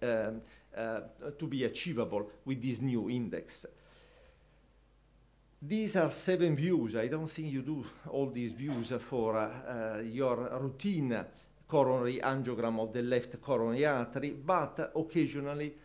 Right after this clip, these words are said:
especially in women, you have very complex and tortuous anatomy where it's very difficult to visualize well the lesion. So is this lesion in the mid L A D truly significant? Well, you can say that is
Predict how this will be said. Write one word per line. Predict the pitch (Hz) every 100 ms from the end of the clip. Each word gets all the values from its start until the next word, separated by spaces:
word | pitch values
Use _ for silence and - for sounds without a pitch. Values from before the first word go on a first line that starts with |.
| - - _ -
especially | 120 - 135 135 120
in | 127
women, | 185 160 143 147
you | 131
have | 127 107
very | 175 175 156
complex | 156 175 165 147 147 139 147
and | 131 135
tortuous | 156 147 147 131 117
anatomy | 123 151 135 143 139
where | 135 143
it's | 131
very | 113 143 143
difficult | 202 - 185 120 135 - - -
to | 175 143
visualize | 185 147 160 147 147 147 127 120
well | 113 180 202 135 104 92 - -
the | 131
lesion. | 135 117 104 73 - - -
So | - 202 - -
is | 190 151
this | 160 214 180
lesion | 190 202 180 - 185 160 - -
in | 170 160
the | 165
mid | 160 196 165 131
L | 170 - - - -
A | 170 170 143
D | 175 170 - - -
truly | 156 208 190 180 165 -
significant? | - - 147 180 190 180 170 180 185 175
Well, | 151 160 127 156
you | 170
can | 170 180 160
say | - 170 160
that | 151 147
is | 147